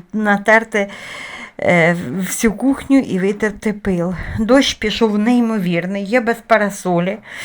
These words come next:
Взагалі не збиралася, ну, не думала, що буде такий дощ, думала, що, ну, це так, буде дуже несерйозно. А він, ну,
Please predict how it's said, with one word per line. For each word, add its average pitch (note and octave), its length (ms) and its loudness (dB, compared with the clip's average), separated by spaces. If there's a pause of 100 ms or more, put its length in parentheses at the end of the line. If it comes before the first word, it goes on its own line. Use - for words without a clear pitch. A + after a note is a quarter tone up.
(580)
Взагалі A#3 640 6
не A3+ 160 4
збиралася, F#3 1080 2
ну, C3 400 2
не A#3+ 140 10
думала, F3+ 400 4
що - 220 -4
буде F#3 200 0
такий G3 320 -2
дощ, A#3+ 340 2
думала, G3+ 360 0
що, F#3 260 -2 (120)
ну, C4 140 0
це G#3 180 -2
так, G#3+ 220 -2
буде F#3 240 -4
дуже G3 260 -2
несерйозно. F3 760 -4 (600)
А - 120 4
він, B3 320 4
ну, A3+ 260 -4